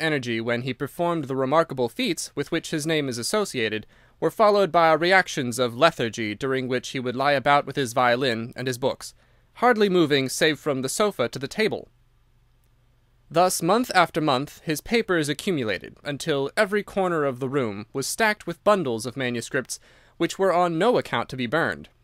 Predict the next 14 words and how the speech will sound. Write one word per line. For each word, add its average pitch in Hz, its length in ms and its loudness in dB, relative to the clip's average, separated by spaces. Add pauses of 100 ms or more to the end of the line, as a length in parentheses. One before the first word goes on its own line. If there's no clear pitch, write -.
and 147 120 -2
which 160 200 -2
could 147 120 -2
not 147 200 0
be 127 100 -4
put 127 180 -6
away 135 340 4
save 117 360 -2
by 120 180 4
their 131 200 2
owner. 147 320 0 (880)
One 156 240 2
winter's 151 400 -4
night, 165 260 4